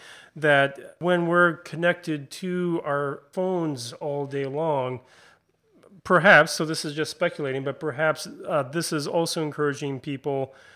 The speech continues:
to, say, retweet or share quickly because people want those likes and those further retweets rather than to stop and, and digest.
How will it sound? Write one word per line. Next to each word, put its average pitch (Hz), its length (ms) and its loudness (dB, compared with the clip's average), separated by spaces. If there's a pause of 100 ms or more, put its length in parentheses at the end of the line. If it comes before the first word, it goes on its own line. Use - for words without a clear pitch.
(300)
to, 147 1000 -4
say, 147 240 -6
retweet 156 760 -4
or 139 140 -6
share 151 760 0 (420)
quickly 147 580 -2 (440)
because 160 300 -2
people 156 320 -4
want 147 220 -2
those 131 220 -6
likes 143 640 -2
and 139 160 -10
those 131 260 -10 (320)
further 185 340 -2
retweets 135 520 -6 (440)
rather 165 380 6
than 147 220 2
to 143 220 -6
stop 139 400 -2
and, 131 280 -6
and 123 260 -10
digest. 120 600 -10